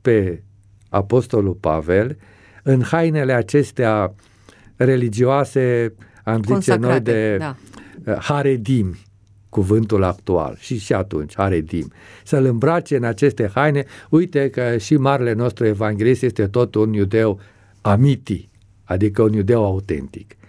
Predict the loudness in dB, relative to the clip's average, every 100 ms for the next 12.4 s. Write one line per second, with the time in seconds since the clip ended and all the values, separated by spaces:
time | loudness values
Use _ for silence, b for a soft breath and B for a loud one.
0 | B B B B -4 2 2 2 0 -2
1 | b b b -4 -2 0 0 0 0 0
2 | 0 2 2 2 -2 -2 0 -2 -4 b
3 | b -2 0 0 0 2 4 2 0 -4
4 | -8 -14 b b b -2 0 0 2 4
5 | 4 2 2 2 2 0 0 0 2 0
6 | 0 2 2 2 2 0 B B B B
7 | -2 0 2 0 -2 0 2 2 0 -2
8 | -2 0 0 0 -4 B B B B B
9 | -2 0 0 0 -2 0 0 4 4 4
10 | 4 B B 2 2 4 2 2 4 2
11 | 0 b b 2 4 2 2 0 0 -6
12 | -4 -4 -4